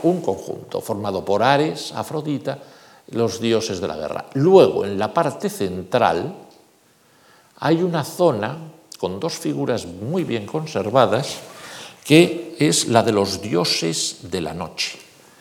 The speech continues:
la de los dioses nocturnos y oscuros.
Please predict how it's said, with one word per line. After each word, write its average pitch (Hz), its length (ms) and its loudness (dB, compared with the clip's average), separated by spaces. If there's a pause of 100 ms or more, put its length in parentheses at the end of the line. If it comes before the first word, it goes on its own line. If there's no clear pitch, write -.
(340)
la 73 80 -14
de 78 100 -10
los 87 320 -8
dioses 143 420 -4
nocturnos 131 800 -4
y 120 60 -6
oscuros. - 880 -8